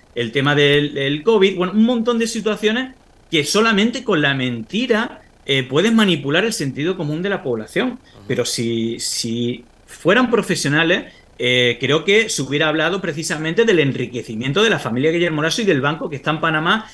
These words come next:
Speaker 1: a nombre de los hijos, eh, gracias a las ventas y a las decisiones que esos cinco banqueros que hubo en el gobierno de Yamil Maguad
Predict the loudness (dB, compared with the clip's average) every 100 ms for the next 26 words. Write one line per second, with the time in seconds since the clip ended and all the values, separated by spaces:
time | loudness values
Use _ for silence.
0 | -10 -4 0 2 2 4 2 2 2 2
1 | 0 -6 -18 _ -2 0 2 2 2 2
2 | 2 2 2 4 4 0 0 2 2 -2
3 | -8 -12 -6 -2 0 2 2 2 2 2
4 | 2 2 2 0 0 0 0 0 -2 -4
5 | -4 -4 -2 -4 -4 -4 -4 -4 -2 -4